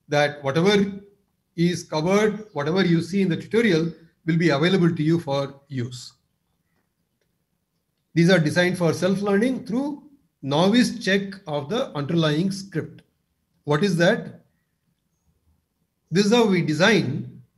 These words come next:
our tutorials. We write a script so that we can use that script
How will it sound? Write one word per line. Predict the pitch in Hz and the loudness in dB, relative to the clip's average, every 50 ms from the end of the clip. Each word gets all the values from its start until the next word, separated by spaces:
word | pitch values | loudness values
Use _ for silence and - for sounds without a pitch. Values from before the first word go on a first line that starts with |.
| _ _ _ _ _ _ _ _ 143 | _ _ _ _ _ _ _ _ -2
our | 143 143 160 165 170 170 | 0 2 2 2 2 2
tutorials. | 170 170 160 135 120 139 135 120 113 104 - - - - _ _ _ _ _ _ | 0 -4 -6 -6 -4 -4 -2 -2 -4 -6 -10 -14 -18 -20 _ _ _ _ _ _
We | 139 143 147 | -4 -2 2
write | 151 170 214 - | 2 2 2 4
a | 302 262 | 2 0
script | - - - 240 175 147 - - - - - _ _ _ _ _ _ _ _ _ _ _ _ _ _ _ _ _ _ _ _ _ | 0 0 0 0 0 0 0 -4 -12 -18 -20 _ _ _ _ _ _ _ _ _ _ _ _ _ _ _ _ _ _ _ _ _
so | - 185 180 | -2 2 2
that | 196 180 | 2 4
we | 165 170 | 2 2
can | 170 185 170 160 | 2 2 2 2
use | 147 185 226 247 - 196 | 2 2 0 0 2 2
that | 226 214 - - - - - | 0 0 0 -2 -8 -14 -16
script | - _ 196 220 226 - - - | -8 _ -2 -2 -2 -2 -8 -14